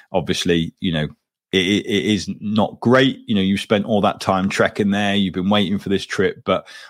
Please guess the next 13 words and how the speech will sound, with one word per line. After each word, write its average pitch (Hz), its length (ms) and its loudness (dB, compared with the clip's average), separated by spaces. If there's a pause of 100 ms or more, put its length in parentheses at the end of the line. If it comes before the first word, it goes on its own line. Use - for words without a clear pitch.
obviously 95 380 0
there 92 160 4
is 87 140 -2
very 98 340 2
little 82 640 -2
you 90 200 -4
can 85 200 -6
do 87 180 -2
about 82 280 -2
the 82 100 -8
weather. 76 380 -4
So, 82 320 -2 (460)
um, 87 380 0